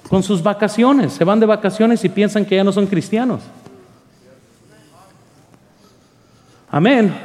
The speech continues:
Estaba en unas vacaciones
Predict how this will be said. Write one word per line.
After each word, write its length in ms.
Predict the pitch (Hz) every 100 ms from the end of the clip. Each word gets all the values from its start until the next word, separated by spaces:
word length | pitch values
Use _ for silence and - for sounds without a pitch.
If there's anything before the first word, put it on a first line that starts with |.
| - - - - - - - - - - _ _ 202 202 _ _ _ _ _ _ _ _ -
Estaba 240 | - 180
en 60 | 180
unas 180 | 180 156
vacaciones 840 | 160 151 - 170 185 156 156